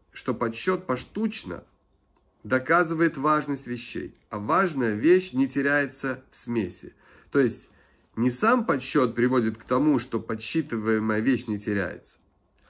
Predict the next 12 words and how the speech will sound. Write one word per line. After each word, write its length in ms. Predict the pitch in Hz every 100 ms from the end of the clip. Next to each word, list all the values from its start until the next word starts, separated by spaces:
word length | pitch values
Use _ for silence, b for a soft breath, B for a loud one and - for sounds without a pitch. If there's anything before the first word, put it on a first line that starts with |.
| b b
Подсчёт — 340 | 120 117 220 214
это 260 | 175 175
лишь 280 | 165 165 160 -
признак, 540 | 156 220 202 127 104
который 360 | 120 110 127 113
показывает, 960 | 113 110 180 202 160 117 87 82 71
что, 720 | - - 151 127 110 123 - - _ _ _ _ _ _ b b b b b b b _ _ _ _ _ _ _ _ _ _ _ _ _ _ _ _ _ _ _ _ _ _ _ _ -
который 260 | 127 143
показывает, 380 | 147 170 170 151
что 160 | - 135
вещь 320 | 165 185 160
имеет 420 | 165 175 170 170